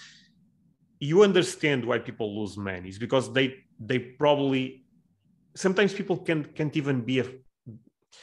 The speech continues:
this, this problem, some people will get triggered by this, but I, uh, sometimes I believe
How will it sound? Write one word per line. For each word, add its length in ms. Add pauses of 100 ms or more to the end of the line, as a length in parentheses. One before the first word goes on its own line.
(640)
this, 360
this 160
problem, 320
some 160
people 240
will 140
get 200
triggered 300
by 140
this, 180
but 180
I, 140
uh, 240
sometimes 460
I 20
believe 340